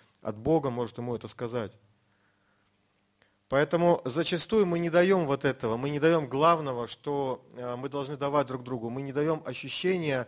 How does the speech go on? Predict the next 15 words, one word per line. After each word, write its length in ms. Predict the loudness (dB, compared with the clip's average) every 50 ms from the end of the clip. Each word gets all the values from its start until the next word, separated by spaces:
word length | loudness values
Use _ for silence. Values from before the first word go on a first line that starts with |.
| -8 -16 _ _ _ _ _ _ 2
преданности, 680 | 4 4 6 4 4 2 -2 -4 -6 -8 -10 -14 -16 -18 -20 _ _ _ _ _ _ _ _ _ _ _ _ _ _ _ _
что 200 | _ -10 -6 -6
есть 540 | -4 -2 0 0 0 -2 -4 -8 -12 -16 -12 -12
какая-то 460 | -10 -4 0 2 2 2 2 -2 -4
преданность 520 | -2 0 2 2 2 2 0 -4 -4 -4
в 40 | -4
этом 220 | -4 -4 -6 -6
мире, 220 | -4 -4 -2 -2 -2
есть 200 | -2 -2 -4 -4
что-то, 220 | -6 -10 -8 -8 -8
что-то, 200 | -8 -6 -6 -6
на 80 | -6
что 160 | -6 -4 -4
можно 240 | -6 -4 -4 -2 -2
опереться. 540 | -2 -2 -2 2 2 2 2 0 -4 -12